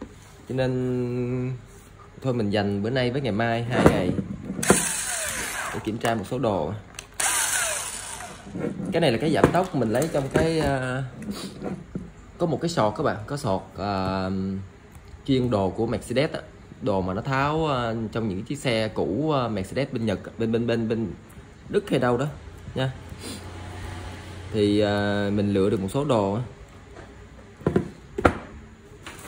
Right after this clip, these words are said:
Khách nào xem chế cháo được gì thì, ờ,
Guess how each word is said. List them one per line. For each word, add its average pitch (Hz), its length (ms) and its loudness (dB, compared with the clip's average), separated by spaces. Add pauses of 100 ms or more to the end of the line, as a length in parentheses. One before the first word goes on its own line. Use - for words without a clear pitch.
(1300)
Khách 156 140 -2
nào 123 120 4
xem 131 220 6
chế 147 160 2
cháo 156 200 2
được 123 160 0
gì 113 160 -2
thì, 107 220 0
ờ, 98 260 -2